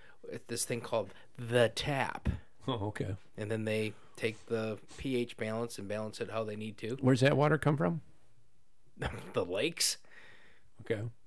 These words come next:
Speaker 2: So where's that water come from?
Speaker 1: Fucking the water produces water.
Speaker 2: <laughs> It just replenishes itself.
Speaker 1: <laughs>
Speaker 2: Nice. No, it doesn't have nothing to do with the snow
Speaker 1: We
Speaker 2: or
Speaker 1: could go for three years and that fucking,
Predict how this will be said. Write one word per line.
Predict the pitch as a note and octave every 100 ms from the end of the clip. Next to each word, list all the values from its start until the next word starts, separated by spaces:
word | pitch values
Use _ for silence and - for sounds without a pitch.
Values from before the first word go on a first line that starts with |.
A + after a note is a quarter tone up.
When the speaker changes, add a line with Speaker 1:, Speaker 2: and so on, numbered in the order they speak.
| -
Speaker 2:
So | - A#2
where's | B2+ B2
that | G#2 A#2+
water | B2+ D3 D3+
come | E3 D#3
from? | F3+ F#3+
Speaker 1:
Fucking | F#3 - B2 C3 A#2 A2+ A2 - -
the | A#2+
water | G#2 G#2 C#3+ C#3+
produces | C3+ C#3 C3+ D3 D3 C#3 B2
water. | A2 D3 D#3+ F#2 - - - -
Speaker 2:
<laughs> |
It | A3 - - - -
just | - - - -
replenishes | B2+ - C#3 C#3+ C#3+ C#3+
itself. | D3 D#3 D#3 G3 C#3 -
Speaker 1:
<laughs> | - - - - - - - - - - - - - - - - - - - -
Speaker 2:
Nice. | A2 G#2+ G2+ B2+
No, | B2 C3
it | C3
doesn't | C#3+ C#3
have | C#3
nothing | B2 C3+
to | A#2
do | A#2+
with | A#2+
the | B2
snow | - B2
Speaker 1:
We | A#2+
Speaker 2:
or | A#2
Speaker 1:
could | F#3+
go | E3+ E3
for | D#3 B2+
three | - - D3+ E3+
years | C#3 B2+ G2+ F#2+
and | A2+ A2+
that | A#2
fucking, | - A#2+ - G#2+ G#2+